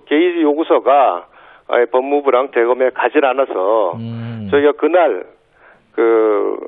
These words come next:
Speaker 1: 상임위원회가 개의되기 전에 윤호중 위원장실로
Speaker 2: 네.
Speaker 1: 항의 방문을 했습니다.
Speaker 2: 예.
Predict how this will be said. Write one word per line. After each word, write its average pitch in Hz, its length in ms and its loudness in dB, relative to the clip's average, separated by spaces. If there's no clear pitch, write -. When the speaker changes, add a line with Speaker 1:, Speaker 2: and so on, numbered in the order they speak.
Speaker 1:
상임위원회가 151 760 2
개의되기 139 460 -2
전에 123 500 0
윤호중 135 760 -2
위원장실로 151 1040 0
Speaker 2:
네. 123 80 -8
Speaker 1:
항의 175 240 2
방문을 131 460 0
했습니다. 92 680 -2
Speaker 2:
예. 104 340 -4